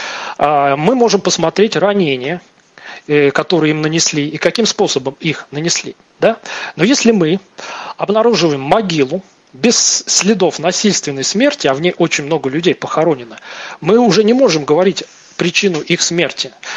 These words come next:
Э, а историки нам могут сказать, что это захоронение, в котором захоронены жертвы репрессий, какого-то там, э, в общем, злодеяния. А, но, э, и вот в, в Ираке там находят, вот, э, к-, я не знаю, повторяюсь, я не повторяюсь, но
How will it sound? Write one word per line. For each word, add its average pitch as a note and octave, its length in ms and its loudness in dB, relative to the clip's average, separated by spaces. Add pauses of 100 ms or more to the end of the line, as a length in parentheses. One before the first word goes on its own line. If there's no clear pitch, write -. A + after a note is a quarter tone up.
(160)
Э, C#3+ 360 2
а D#3 160 0
историки C#4+ 480 2
нам C#3+ 220 0
могут G#3 240 2
сказать, D#3 320 2
что - 140 0
это F3 160 0
захоронение, F#3 800 2
в - 80 -8
котором A3+ 400 2
захоронены F#3 880 2 (280)
жертвы F#3 680 2 (240)
репрессий, G3 840 2
какого-то D3+ 460 -2
там, C3 280 -4 (300)
э, E3+ 40 0
в C3+ 480 2
общем, C3 800 -4
злодеяния. D#3+ 800 2 (420)
А, D3 160 0
но, F#3+ 880 4
э, - 60 -2
и G3 120 4
вот A#3+ 240 2
в, D3 40 -4 (200)
в G3 80 6
Ираке A3+ 240 2
там C3 200 -2
находят, D#3+ 440 0
вот, E3 200 0
э, E3 160 2
к-, C#3+ 240 -4
я D3+ 420 0
не D#3 540 -10
знаю, D#3+ 200 0
повторяюсь, D#3+ 420 0
я D3+ 60 2
не D3+ 80 -2
повторяюсь, G#3 520 2
но D#3 120 0